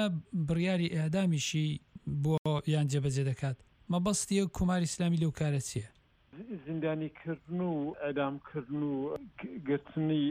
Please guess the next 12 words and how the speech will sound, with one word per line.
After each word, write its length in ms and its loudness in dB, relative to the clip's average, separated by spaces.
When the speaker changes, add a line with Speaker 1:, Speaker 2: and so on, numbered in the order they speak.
Speaker 2:
تێکوشانی 640 -2
مافی 320 0
مرۆڤ 260 0
و 220 -2
سیاسی 500 -2
و 100 -2
نەتەوەکانی 600 -2
ئێران 380 0
بەهینە 500 0
بە 140 2
وەکو 360 -2
سەرچاوەی 500 -2